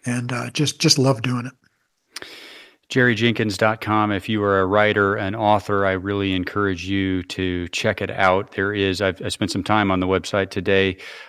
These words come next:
Speaker 2: a wealth of resources, a wealth of opportunities. If you are stuck in your career, if you just wanna kn-, figure out how to make the next step, very likely Jerry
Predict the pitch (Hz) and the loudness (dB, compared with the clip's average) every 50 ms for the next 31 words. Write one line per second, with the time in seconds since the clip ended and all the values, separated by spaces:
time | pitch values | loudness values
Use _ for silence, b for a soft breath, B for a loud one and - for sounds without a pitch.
0 | B - 95 98 95 107 120 120 127 139 131 - - - 120 101 92 104 110 110 | B 0 0 2 6 8 8 8 8 6 4 -2 -4 -2 -2 -2 -2 -2 -4 -4
1 | 107 - - 113 107 101 92 98 92 95 98 90 95 101 101 95 - 98 87 95 | -4 -4 -4 -2 -2 -2 -4 -6 -6 -6 -4 -2 0 0 0 -2 -2 -2 0 0
2 | 92 92 - 82 - - 104 98 98 92 92 92 87 85 90 82 - - 98 98 | -2 -2 -4 -10 -8 -6 -4 -4 -2 -2 -4 -4 -4 -6 -8 -8 -6 -4 -4 -2
3 | 98 107 113 101 95 95 90 - - - - 131 131 123 - - 135 113 107 104 | -2 -2 0 0 2 2 2 0 -2 0 2 2 0 0 -2 -6 -6 -4 -4 -4
4 | 104 98 - - 101 98 98 101 110 120 117 98 87 - - 101 98 - 107 101 | -6 -6 -6 -4 -4 -2 0 0 0 0 -2 -4 -4 -6 -6 -6 -4 -4 -4 -6
5 | - - 104 98 101 101 104 107 101 98 101 101 - - - - 101 90 104 104 | -6 -8 -10 -8 -6 -4 -4 -2 -2 -2 -4 -4 -6 -8 -8 -6 -4 0 0 0
6 | 113 113 98 104 110 101 98 104 107 - _ 101 101 98 - - - - 107 104 | 0 -2 -2 -4 -2 -2 -2 -4 -4 -4 _ -4 -4 -4 -6 -6 0 2 2 2
7 | 104 B B B B B B B B 95 87 107 110 123 135 123 110 104 104 104 | 2 B B B B B B B B -2 2 4 4 6 4 2 2 2 2 2
8 | 107 101 - - 110 104 98 87 87 92 98 98 101 101 98 95 95 95 90 | 2 0 -2 -6 -4 -4 -4 -4 -6 -4 -2 -2 0 0 0 0 -2 -2 -4